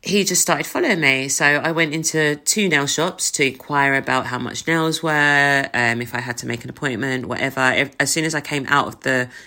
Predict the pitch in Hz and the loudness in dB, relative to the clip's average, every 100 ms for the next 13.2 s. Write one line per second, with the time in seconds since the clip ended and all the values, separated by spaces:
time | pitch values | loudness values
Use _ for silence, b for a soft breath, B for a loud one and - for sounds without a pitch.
0 | B - 143 143 - 123 - 127 123 - | B -2 0 0 -2 -4 -6 -6 -4 -4
1 | 127 147 156 156 - 131 123 123 127 123 | -4 0 0 -2 -4 -4 -4 -6 -6 -4
2 | 165 180 113 - - B B B B - | 2 2 0 -8 -18 B B B B 0
3 | 160 185 226 226 220 170 135 - 127 123 | 2 2 0 0 -2 -2 -2 -2 -2 0
4 | 151 170 - - b b b b b b | 0 -2 -8 -20 b b b b b b
5 | - - - 139 - 127 127 127 - 131 | -14 -14 -10 -6 -4 -4 -6 -8 -6 -2
6 | 127 127 127 131 - _ _ _ _ _ | 0 0 -2 -4 -14 _ _ _ _ _
7 | _ 123 131 123 120 117 120 120 - - | _ -2 0 0 -2 -4 -6 -10 -14 -12
8 | 131 123 - 147 - - - 139 135 135 | -8 -10 -8 -8 -8 -8 -4 0 2 2
9 | 131 - - B B B B B B B | -2 -6 -12 B B B B B B B
10 | _ 147 135 160 160 160 156 - 156 - | _ 2 4 2 2 2 0 0 -4 -4
11 | - - 196 - - - 131 - 131 120 | -4 2 2 0 -6 -6 -6 -6 -4 -4
12 | - 143 131 127 123 - - 131 120 113 | -6 -4 -4 -4 -6 -6 0 2 2 0
13 | 117 | -6